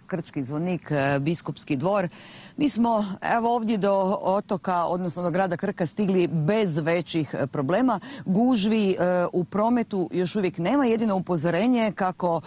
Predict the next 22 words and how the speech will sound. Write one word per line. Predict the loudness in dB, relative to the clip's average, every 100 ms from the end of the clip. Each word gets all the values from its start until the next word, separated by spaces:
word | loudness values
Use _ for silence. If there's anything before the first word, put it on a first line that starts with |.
| -10 -18 -4
kod | 0 2
Malinske | 2 2 -2 -4 -2 -2
su | -2 -2 0 2 2
radovi, | 2 0 0 0 0
pa | 0 0 0
treba | 0 0 2
možda | 2 0 0
malo, | 2 2 2 0 0
e, | 0 2 2 0 -2
više | -2 0 0
paziti | 0 0 0 -4 -4
u | -4
prometu. | 0 0 2 0 -2 -4 -6
Isto | -4 -2 0
tako | -2 -2 -2
i | 0 2
u | 2
Osječkoj | 0 -2 -8 -4 0
ulici | 2 2 0 0
i | 0
u | 2 2
Rijeci, | 0 0 0 -2